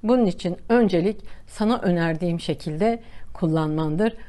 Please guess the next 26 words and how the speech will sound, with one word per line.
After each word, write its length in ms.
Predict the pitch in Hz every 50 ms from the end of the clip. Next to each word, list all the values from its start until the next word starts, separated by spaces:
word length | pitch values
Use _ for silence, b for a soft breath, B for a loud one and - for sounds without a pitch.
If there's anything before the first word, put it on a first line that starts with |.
| b b -
Bunun 240 | 247 254 262 233
için 300 | 190 165 - - 180 165
de 100 | 165 175
zaten 400 | 180 202 180 160 - 180 165 170
bir 240 | 175 202 180 165 170
wellness 640 | - - 180 185 214 214 202 190 170 156 - - -
değerlendirmesi 1000 | 160 156 156 151 156 156 151 151 147 160 160 156 160 151 147 - 247 247 247 240 B B B B B -
ya 200 | 196 208 185 156
da 220 | 185 185 180 185 175 160
diğer 420 | 180 185 202 208 202 185 175 160
bir 140 | 160 170 160 -
adıyla 380 | - 160 156 170 175 160 185 -
iyi 320 | - - 180 196 214 202
yaşam 420 | 185 175 151 - - 208 190 185 - -
analizi 480 | 180 160 156 156 156 151 139 - 151
yaptığımda 880 | 147 160 196 240 233 190 - - - 170 165 160 170 190 226 240 240 B B B B B -
ortaya 580 | 233 196 170 165 - 180 175 185 202 214 220 B B B B B B -
senin 340 | - 220 185 175 170 175 202
nasıl 220 | 214 202 - 185
kullanman 560 | - - 175 156 156 151 151 151 151 151 160
gerektiğini 600 | - 233 202 170 143 - - 170 175 208 240 226 - - -
zaten 420 | 196 165 156 143 139 - 208 226 208
söylüyorum. 520 | - - 165 147 139 127 113 82 - - - - - - - - - -
Birincisi 420 | 262 220 185 160 - - - 131
bu. 160 | - - - - - b b b b b b - - -
İkincisi 680 | 277 262 - - 403 415 349 285 254 - - 226 -